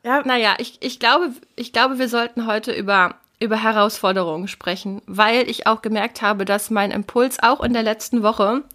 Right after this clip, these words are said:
Speaker 2: als ich einen Selbstmitleidstag hatte, an dem Tag, wo es mir so schlecht gehen,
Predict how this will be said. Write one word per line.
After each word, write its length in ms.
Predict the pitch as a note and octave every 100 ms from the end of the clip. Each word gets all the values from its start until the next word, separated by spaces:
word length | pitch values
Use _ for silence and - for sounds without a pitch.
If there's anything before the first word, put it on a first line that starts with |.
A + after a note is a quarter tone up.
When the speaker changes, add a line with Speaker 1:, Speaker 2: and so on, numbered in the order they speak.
| -
Speaker 2:
als 200 | G3 G3
ich 120 | -
einen 200 | G#3 G#3+
Selbstmitleidstag 1000 | G3+ A3 - A3+ - F#3 F3+ - F3 F3+
hatte, 240 | F3+ F3+ -
an 140 | G3+
dem 120 | G3
Tag, 300 | - F#3+ G3
wo 100 | F#3+
es 120 | G3 -
mir 140 | F#3+
so 80 | F#3+
schlecht 360 | F#3 G3 A#3 -
gehen, 200 | F#3